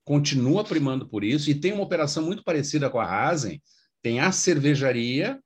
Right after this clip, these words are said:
e tem o pub dentro da cervejaria pra, pra degustação, e mantiveram a fábrica original antiga como um museu.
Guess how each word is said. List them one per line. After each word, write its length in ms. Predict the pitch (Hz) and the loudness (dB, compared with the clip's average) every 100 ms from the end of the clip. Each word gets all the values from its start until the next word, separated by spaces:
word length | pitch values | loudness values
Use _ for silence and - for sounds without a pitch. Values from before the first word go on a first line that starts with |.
| _ _ _ | _ _ _
e 100 | 123 | -10
tem 480 | 117 - 139 165 - - _ | -6 0 2 2 -2 -12 _
o 140 | - 190 | -4 -4
pub 420 | - 147 185 143 | 2 4 4 2
dentro 320 | 101 120 143 | -2 -2 -2
da 120 | 117 | -4
cervejaria 840 | 98 110 95 87 87 85 98 156 180 _ _ - | -6 -4 -4 -2 -2 0 0 0 -2 _ _ -2
pra, 280 | 101 82 - _ | 0 0 -6 _
pra 120 | 104 | -4
degustação, 840 | 98 92 - 110 - 110 110 175 - - - | -2 -2 0 0 2 2 2 0 -4 -18 -4
e 80 | 180 | 4
mantiveram 1040 | 196 196 269 269 277 165 147 208 262 156 113 | 8 8 6 4 0 4 6 6 4 2 0
a 60 | |
fábrica 640 | 95 - 127 123 107 95 98 | -2 0 2 2 -2 -2 0
original 680 | 113 139 131 113 107 104 110 | 0 0 -2 -2 -2 0 -2
antiga 760 | 123 - - 185 202 110 73 - _ _ | -4 -4 -4 -4 0 0 0 -6 _ _
como 180 | 165 175 | 0 2
um 140 | 185 | 2
museu. 580 | 202 147 147 175 190 | 0 2 4 4 0